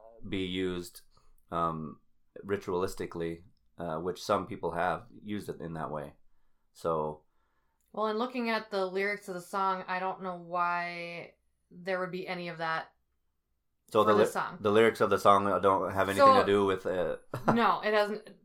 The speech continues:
Speaker 2: It n-, not. I mean, I don't know if there's a way that you could twist it to make it fit this theme, but from the lyrics that I'm reading, it almost sounds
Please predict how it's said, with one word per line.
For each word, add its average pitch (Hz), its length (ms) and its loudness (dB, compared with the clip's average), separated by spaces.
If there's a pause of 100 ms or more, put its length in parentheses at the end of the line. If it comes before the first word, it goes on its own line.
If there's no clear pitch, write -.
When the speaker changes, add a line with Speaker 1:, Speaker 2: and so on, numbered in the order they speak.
(140)
Speaker 2:
It 208 200 -4
n-, 202 280 -10
not. 208 240 2 (160)
I 202 80 -2
mean, 196 260 -4
I 190 80 -2
don't 208 160 -2
know 196 140 -2
if 196 80 -8
there's 196 180 -4
a 180 60 -4
way 190 160 2
that 180 80 -10
you 190 100 -10
could - 160 -14
twist 220 320 -6
it 190 120 -10
to 175 80 -14
make 165 280 -10
it - 180 -10 (300)
fit 277 220 -4 (120)
this 262 260 -10
theme, 285 400 -8
but 196 280 0
from 196 360 -4
the 185 100 -2
lyrics 240 360 -4
that 196 200 -8
I'm 190 260 -4
reading, 220 300 -6
it 185 100 -2
almost 220 420 -2
sounds 196 600 -4